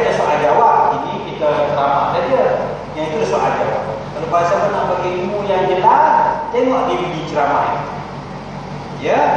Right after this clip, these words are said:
kemudian kitab pun ada tujuh biji. Saya bercakap, yang tak kitab saya sendiri. Orang lain mengajar, tak kitab orang. Jadi, pada siapa nak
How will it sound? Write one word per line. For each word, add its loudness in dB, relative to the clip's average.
kemudian -2
kitab 2
pun 6
ada 4
tujuh 0
biji. -6
Saya 2
bercakap, 2
yang 0
tak 2
kitab 2
saya 2
sendiri. 0
Orang 4
lain 4
mengajar, 2
tak 2
kitab 2
orang. 0
Jadi, -2
pada -4
siapa 2
nak 2